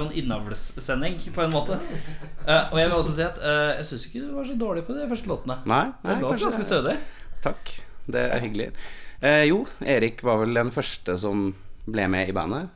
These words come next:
Speaker 2: eh, faktisk. Og så var Mats en trommeslager som Erik spiller med den dag i dag. Det var nummer to. Og så kom Thomas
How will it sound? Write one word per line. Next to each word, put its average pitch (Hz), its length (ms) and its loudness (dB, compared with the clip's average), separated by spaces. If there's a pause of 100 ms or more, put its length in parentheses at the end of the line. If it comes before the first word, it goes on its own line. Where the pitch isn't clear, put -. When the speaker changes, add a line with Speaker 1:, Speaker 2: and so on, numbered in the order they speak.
Speaker 2:
eh, 110 240 0
faktisk. - 400 -8
Og 110 140 -6
så - 200 -2 (540)
var 104 240 0
Mats - 680 -6 (180)
en 98 460 -4 (100)
trommeslager 87 560 -4
som 87 160 -6
Erik 87 240 -6
spiller 90 320 -4
med 87 160 -6
den 95 80 -2
dag 85 160 -2
i 85 80 -4
dag. 98 140 -4 (680)
Det 98 80 -12
var 101 140 -2
nummer 98 180 0
to. 170 140 -2 (240)
Og 127 100 -2
så 123 220 0 (180)
kom 117 180 -4
Thomas 98 520 -4